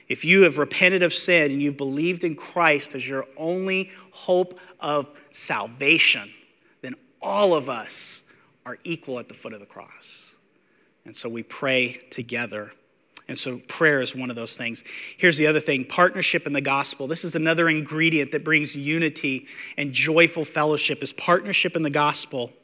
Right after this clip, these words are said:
Verse five, he says, "Because of your partnership in the gospel from the first day until now." Remember, it was probably about ten years from the time Paul planted this church to the time where he's now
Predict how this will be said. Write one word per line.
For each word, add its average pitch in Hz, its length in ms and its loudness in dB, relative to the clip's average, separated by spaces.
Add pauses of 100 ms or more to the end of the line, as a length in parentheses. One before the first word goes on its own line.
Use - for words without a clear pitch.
(500)
Verse 175 180 8
five, 170 240 6
he 160 60 0
says, 160 180 0
"Because 190 380 2
of 233 80 0
your 208 100 6
partnership 214 640 4
in 175 80 0
the 160 80 2
gospel 156 380 2
from 151 160 -4
the 139 80 0
first 185 320 0
day 175 140 4
until 160 340 0
now." 165 540 2 (1600)
Remember, 214 540 6
it 196 140 6
was 185 160 6
probably 220 480 4
about 180 340 6
ten 226 340 2
years 190 500 2
from 160 160 -2
the 147 80 -2
time 185 340 0
Paul 202 320 2
planted 185 560 -2
this 151 200 2
church 175 580 2 (340)
to - 80 -10
the 151 100 0
time 185 380 2
where 170 160 6
he's 165 340 0
now 156 360 0